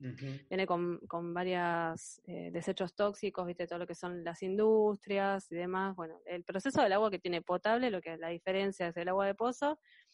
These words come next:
Speaker 2: es que el cloro lo que hace es matar todas las bacterias, virus y gérmenes hasta la punta de tu canilla. Entonces llega, eh, en ese sentido, digamos, segura bacteriológicamente, por eso es potable. Pero el tema es que trae otro tanto de metales pesados que no está bueno para consumir,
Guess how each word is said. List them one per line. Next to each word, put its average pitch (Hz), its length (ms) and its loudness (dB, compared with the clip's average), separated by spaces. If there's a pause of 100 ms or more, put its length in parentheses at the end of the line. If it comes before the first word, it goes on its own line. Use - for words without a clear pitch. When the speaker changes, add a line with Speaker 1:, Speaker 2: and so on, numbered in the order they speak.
(180)
Speaker 2:
es 185 140 -4
que 185 140 0
el 180 80 -4
cloro 240 260 2
lo 226 120 2
que 214 100 0
hace 226 180 0
es 226 60 0
matar 185 320 0 (120)
todas 190 200 2
las 180 100 0
bacterias, 208 560 0
virus 190 380 -4
y 180 40 -10
gérmenes 185 600 -6
hasta - 240 -20
la 175 80 -10
punta 190 180 -6
de 190 40 -8
tu 196 120 -6
canilla. 269 640 -2 (440)
Entonces 185 400 -4
llega, 220 440 4 (120)
eh, 175 200 -6
en 180 80 -4
ese 190 160 -6
sentido, 202 340 2
digamos, 202 540 0
segura 220 420 4
bacteriológicamente, 202 840 0
por 202 120 0
eso 202 140 -2
es 190 40 -4
potable. 170 480 0 (480)
Pero 214 320 4 (240)
el 196 140 -8
tema 202 180 0
es 196 60 -6
que 202 80 -4
trae 175 200 0
otro 180 160 -4
tanto 180 220 -6
de 190 140 -2
metales 190 320 -2
pesados 226 440 2
que 175 160 -4
no 175 120 -4
está 180 200 -4
bueno 180 280 -2
para 170 200 -8
consumir, 190 540 -8